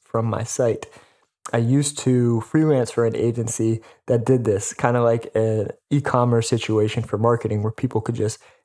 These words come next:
add services to their cart and check out. But I found that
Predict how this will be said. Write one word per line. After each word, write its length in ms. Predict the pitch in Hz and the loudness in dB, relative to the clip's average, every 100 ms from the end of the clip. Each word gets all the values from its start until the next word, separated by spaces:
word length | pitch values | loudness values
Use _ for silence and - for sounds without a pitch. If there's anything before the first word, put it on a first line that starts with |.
| - | -4
add 220 | 120 117 | 0 0
services 500 | - 120 113 - 110 | 0 0 0 -2 -6
to 120 | - - | -4 -4
their 100 | - | -6
cart 420 | - 131 117 - _ _ - | -4 -2 -2 -4 _ _ -10
and 120 | 110 | -6
check 240 | - 117 - | 0 0 2
out. 340 | 107 - - - - _ | 0 -2 -8 -20 -20 _
But 360 | 127 127 107 - _ - | 0 2 2 -6 _ -2
I 80 | 123 | 0
found 480 | - 120 123 123 | 0 2 2 2
that 300 | 120 117 - | 2 0 -4